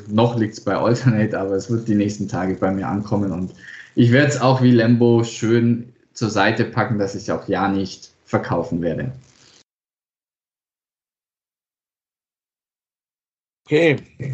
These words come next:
Speaker 2: So, jetzt sehe ich gerade beim Stefan,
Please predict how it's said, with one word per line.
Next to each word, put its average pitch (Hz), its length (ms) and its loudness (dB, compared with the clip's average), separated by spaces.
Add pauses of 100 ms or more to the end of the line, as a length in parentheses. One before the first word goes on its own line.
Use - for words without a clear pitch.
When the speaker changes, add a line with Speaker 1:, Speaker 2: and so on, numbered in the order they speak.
(1800)
Speaker 2:
So, 143 680 2
jetzt 135 520 -2
sehe 131 580 -10
ich - 320 -16
gerade 117 560 -2
beim 120 240 0
Stefan, 175 960 -2